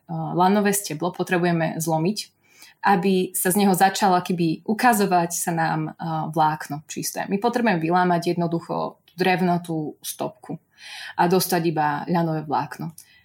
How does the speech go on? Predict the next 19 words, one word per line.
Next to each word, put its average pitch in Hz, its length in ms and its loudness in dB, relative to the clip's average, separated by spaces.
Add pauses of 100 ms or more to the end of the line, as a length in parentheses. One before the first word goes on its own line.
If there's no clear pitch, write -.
(100)
Na 226 160 4
to 285 80 0
potrebujeme 233 480 2
tú 185 320 0
trelicu, 147 600 -4 (760)
ktorá 247 240 4
v 240 60 2
mojom 240 180 4
prípade 180 400 4
bola 180 220 2
v - 100 -18
podstate 165 320 -2
také, 165 640 -6
um, 175 540 -6
medené, 214 720 4
medené, 190 540 2
um, 165 640 0
také 160 580 -6 (140)
tyčky 240 580 -2